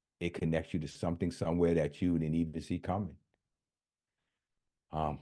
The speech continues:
I'm talking a lot, but I hope I blessed you.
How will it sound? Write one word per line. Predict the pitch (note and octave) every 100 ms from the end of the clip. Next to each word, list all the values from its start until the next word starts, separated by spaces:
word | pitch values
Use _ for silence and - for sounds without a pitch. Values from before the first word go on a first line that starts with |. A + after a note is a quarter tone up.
| -
I'm | F#2
talking | - G#2 G2+
a | F2+
lot, | E2+ C#2 - _ _ _ -
but | F2 D2+ D2 - _ _ _ _ -
I | D2+
hope | G2 -
I | D#2+
blessed | D2 E2 F2 - -
you. | G#2